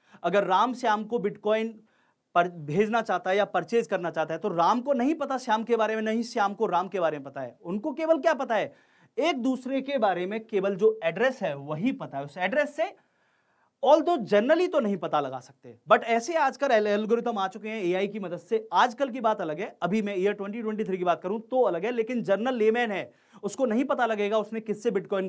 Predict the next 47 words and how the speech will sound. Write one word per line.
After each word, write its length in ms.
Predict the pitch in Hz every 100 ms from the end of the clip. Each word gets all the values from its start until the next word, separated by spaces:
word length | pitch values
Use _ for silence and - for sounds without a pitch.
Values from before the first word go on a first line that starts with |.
| -
परचेज 340 | 160 196 190
किया 200 | - 185
है 140 | 196 220 - _
या 100 | 170 190
किसको 400 | 202 220 220 254
उसका 260 | 226 220 165
Bitcoin 440 | 156 - 240 202
गया 220 | 143 139
है 200 | 131 113 151
अगर 160 | 170
उसने 200 | 180 240
बेचा 280 | 170 147 139
है 100 | 113
तो। 180 | - _ _ _ -
हाँ, 120 | 262
जो 140 | 226 285
बीच 360 | 160 220 233
में 80 | 285 285
इंटरमीडिएटरीज 720 | 226 247 320 269 202 202 190
हैं, 80 | 226
for 200 | 220 202
example 580 | 190 170 175 175 240 208
Binance 400 | 156 160 190 214
कंपनी 360 | 208 165 160 156
है, 180 | 120 113 139
they 140 | 339
know 180 | 320 262
about 220 | 196 180
something 340 | 170 156 156 160
because 220 | 175 240
उन्होंने 240 | 247 247
तो 100 | 269
केवाईसी 440 | 277 226 226 233 254
किया 180 | 214 220
ना। 180 | 208 - _ _ _ 135
जो 220 | 123 202
भी 120 | 277
लोग 340 | 233 220 226 175
Binance 380 | 156 185 240
के 100 | 254
मेंबर 300 | 208 165 202
बने 200 | 175 156
और 160 | 180 196
वो 80 | 196
अभी 160 | 185
Bitcoin 440 | 170 160 196 190 185
परचेज 520 | 180 156 208 208